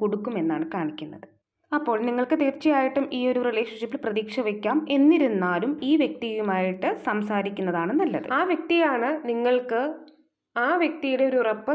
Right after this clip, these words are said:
തരേണ്ടത്. ഇനി ഇപ്പോഴത്തെ സാഹചര്യത്തിൽ ആ വ്യക്തി ഒരു കാര്യം തീരുമാനിക്കാൻ പറ്റാതെ നിൽക്കുന്നൊരു സിറ്റുവേഷനാണ് ഉള്ളത്. അതുകൊണ്ടാണ് ചൂസ് വൈസ്ലി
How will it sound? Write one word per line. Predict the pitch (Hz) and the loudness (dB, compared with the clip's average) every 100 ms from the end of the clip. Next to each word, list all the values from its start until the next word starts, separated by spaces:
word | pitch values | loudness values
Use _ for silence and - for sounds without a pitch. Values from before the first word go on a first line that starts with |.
| 302 | 0
തരേണ്ടത്. | 196 180 170 - - - _ _ _ _ _ - | 0 -2 -4 -8 -14 -20 _ _ _ _ _ 2
ഇനി | 330 320 - 262 | 2 2 -2 -2
ഇപ്പോഴത്തെ | 320 330 330 466 453 | 2 2 2 2 2
സാഹചര്യത്തിൽ | 381 311 294 277 277 254 254 349 247 240 | 2 2 2 0 0 -2 0 0 -2 -2
ആ | 226 | -2
വ്യക്തി | 208 214 240 302 320 - _ _ _ _ _ _ _ _ 262 | -4 -6 -6 -6 -8 -14 _ _ _ _ _ _ _ _ 0
ഒരു | 277 294 | 2 2
കാര്യം | 254 240 277 285 | 2 2 2 0
തീരുമാനിക്കാൻ | 240 247 247 233 247 240 233 285 339 - - - _ _ - | -2 -2 -2 0 -2 -2 -2 0 -2 -6 -12 -20 _ _ -6
പറ്റാതെ | 226 - 302 302 311 | -4 0 2 4 4
നിൽക്കുന്നൊരു | - 220 214 220 | 2 0 -2 -4
സിറ്റുവേഷനാണ് | 214 190 190 190 196 147 151 320 330 | -8 -4 -4 -4 -4 -2 -2 -4 -4
ഉള്ളത്. | 185 156 - - - _ _ _ _ _ - | -4 -4 -6 -14 -20 _ _ _ _ _ -2
അതുകൊണ്ടാണ് | 247 302 359 311 285 320 | 2 4 4 4 2 0
ചൂസ് | 262 320 311 | 2 0 2
വൈസ്ലി | 247 240 269 | 0 -2 -2